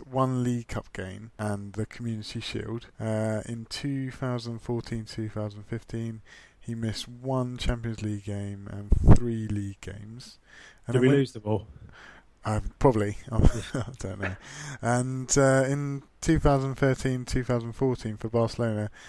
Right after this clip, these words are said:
Speaker 1: he only missed one Champions League match and four league games. So he's effectively been playing one hundred and twenty-six games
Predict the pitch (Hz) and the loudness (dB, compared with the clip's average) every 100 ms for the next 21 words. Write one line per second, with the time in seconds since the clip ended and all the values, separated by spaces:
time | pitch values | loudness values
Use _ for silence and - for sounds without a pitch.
0 | - - 131 135 135 135 131 - 131 135 | -20 -2 2 2 0 2 0 -2 0 0
1 | 135 131 135 127 127 131 131 127 131 - | 2 2 2 2 0 2 0 0 -4 -2
2 | - - 120 117 117 - - 135 131 127 | -4 -2 -4 -4 -8 -16 -6 -2 2 2
3 | 131 131 131 135 - 135 143 160 - - | 2 2 0 -2 -2 -2 -2 -6 -12 -18
4 | - - - 139 135 135 139 135 - 175 | -18 -18 2 6 6 6 10 10 10 6
5 | - 113 104 107 113 110 113 120 120 117 | 0 -6 -4 -2 -2 -4 -2 -2 -2 -6
6 | 113 127 131 127 127 123 120 117 131 123 | -6 -2 -2 -2 -4 -4 -6 -6 -6 -6
7 | - 123 - 117 98 101 104 | -8 -12 -10 -10 -10 -10 -16